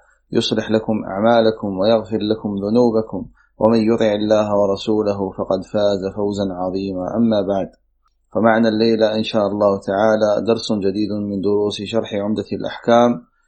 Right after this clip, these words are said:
للحافظ عبد الغني المقدسي رحمه الله تعالى. قال المصنف رحمه الله:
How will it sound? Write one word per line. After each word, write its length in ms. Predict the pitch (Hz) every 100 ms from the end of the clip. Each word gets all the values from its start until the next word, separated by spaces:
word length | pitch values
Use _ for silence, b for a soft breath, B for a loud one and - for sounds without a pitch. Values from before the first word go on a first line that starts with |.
| _ -
للحافظ 520 | 98 - 107 101 104
عبد 240 | 98 95
الغني 580 | 98 98 98 107 113 120 -
المقدسي 560 | 92 98 98 98 98 101
رحمه 460 | 95 - 98 92
الله 320 | 98 95 92
تعالى. 600 | 90 95 98 104 98 - - _ _ _ _ _ _ _ _ _ _ _ _ _ _ _ _ _ _ _ _ _
قال 160 | 110 113
المصنف 600 | 110 104 110 107 101 104
رحمه 460 | 98 - 95 92
الله: 420 | 90 92 104 104